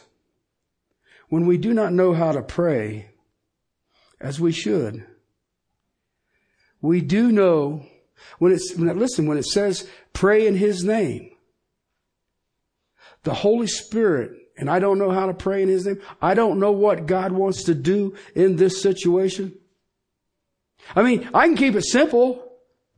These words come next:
He wants people saved and people sanctified. Got it done. Okay, and I know that's what He wants.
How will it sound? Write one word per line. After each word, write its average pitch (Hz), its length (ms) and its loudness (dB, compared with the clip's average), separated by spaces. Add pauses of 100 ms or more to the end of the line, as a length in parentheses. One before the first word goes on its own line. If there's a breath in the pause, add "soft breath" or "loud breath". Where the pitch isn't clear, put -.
(360 loud breath)
He 240 100 6
wants 262 200 4
people 240 200 4
saved 277 420 2 (220 loud breath)
and 220 160 4
people 240 200 2
sanctified. 165 640 0 (1600)
Got 208 140 4
it 247 60 0
done. 330 440 -2 (1300)
Okay, 202 300 0
and 185 80 2
I 202 80 4
know 220 120 2
that's 214 200 2
what 214 120 4
He 233 60 0
wants. 302 420 -2